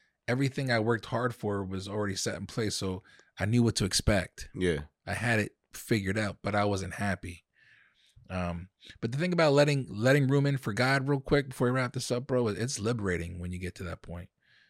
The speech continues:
Speaker 1: There's something about it. And I'm not a Bible thumper. I believe in God, you know, but I keep, like, I, I, I keep things a buck, really, to a certain degree. I don't, I don't really go off the hinges with it, but there's something about being like,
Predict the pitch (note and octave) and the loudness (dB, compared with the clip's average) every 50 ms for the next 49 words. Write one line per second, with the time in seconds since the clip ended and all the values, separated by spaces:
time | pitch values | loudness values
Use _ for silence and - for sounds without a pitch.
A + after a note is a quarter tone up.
0 | _ _ - A#2+ A#2+ B2+ - - F3+ F3+ F3+ F3+ E3+ D#3 G#2+ G2+ A2+ A#2+ G#2 F#2 | _ _ -4 -2 0 2 2 2 2 2 2 2 2 2 4 6 6 6 6 4
1 | F2+ F2+ - - - G#2+ A2+ D#3 G#3 C4+ C4 A3+ E3+ B2+ G#2 C3 - - G2+ G2+ | 2 0 -6 -6 -4 -2 0 0 0 2 4 4 4 4 4 2 -2 -2 0 2
2 | G#2 G2 F#2+ E2+ - - F#2 E2+ E2+ - - F2+ F#2+ G2+ - - - - - G#2+ | 2 2 0 -2 -4 -4 -6 -6 -6 -6 -10 -12 -12 -14 -18 -20 -14 -8 -6 -4
3 | A#2 B2 C3+ C#3+ C#3 C3+ B2+ G#2+ G2+ F2+ E2+ G2+ G#2 G2+ F#2 F2 E2+ F2 F2 _ | -4 -2 -2 0 0 2 2 0 0 0 0 2 2 2 2 0 -2 -4 -10 _
4 | _ _ _ _ _ _ _ _ _ _ _ _ _ _ _ _ _ _ _ _ | _ _ _ _ _ _ _ _ _ _ _ _ _ _ _ _ _ _ _ _
5 | - F2+ F#2+ F#2+ F#2+ F2+ F2+ G2 F#2+ G2 G#2 A2 - - - A#2+ G#2 - - G#2+ | -6 -2 -2 -2 -2 -2 0 0 2 2 2 0 0 -2 -2 -2 -2 -2 -2 -2
6 | F#2+ F#2 G2 F#2+ F2+ - G2+ F#2 - - G2 - - - A#2 G#2+ G2 - - _ | 0 2 0 0 0 0 -2 -2 -2 -2 -4 -4 -2 -2 -2 -2 -4 -8 -16 _
7 | _ - - A#2 G#2+ G#2 F#2+ G2 - - E2+ F2+ - A#2 A2+ G#2 - - F#2+ G#2 | _ -4 -2 0 2 2 0 -2 -2 -6 -4 0 2 4 4 4 2 -2 0 2
8 | A2 G2+ F2+ F2+ F2 F#2 - - - - _ _ _ - - - F#2+ F2 - - | 2 2 2 0 -4 -6 -10 -12 -16 -18 _ _ _ -14 -10 -6 -6 -6 -4 -2
9 | G#2 F#2+ E2 F2 E2+ F2+ F2 F#2 F2+ F2+ F2+ F#2 F#2 F2 - - F#2+ F#2+ F#2 F#2 | -2 -2 -2 -2 -6 -6 -4 -2 0 0 0 0 -2 -4 -6 -6 -6 -6 -4 -4
10 | F#2 F2+ F#2 F2+ F#2+ G2 F2+ F#2+ F#2 F#2+ - - G2 F#2 G2+ A2+ A2+ G2+ F#2 F#2 | -4 -4 -6 -6 -6 -6 -6 -4 -4 -6 -6 -8 -10 -8 -8 -8 -8 -8 -8 -8
11 | F2+ F2 F2 F2 F#2 F#2+ - F#2+ F2+ E2 - - - - - - _ - B2+ A#2+ | -8 -8 -8 -10 -10 -12 -10 -10 -10 -12 -12 -18 -20 -20 -20 -14 _ -4 -2 0
12 | - - E3 E3+ E3 F3 D#3+ D3+ B2 A2+ C3 B2+ A#2+ A2+ A2 - A#2 A2+ G#2+ G#2+ | 0 0 0 0 0 0 0 0 0 2 2 2 2 2 0 -2 -2 -2 -2 -2
13 | G#2+ G#2 G2+ F#2+ - | 0 0 -2 -2 -4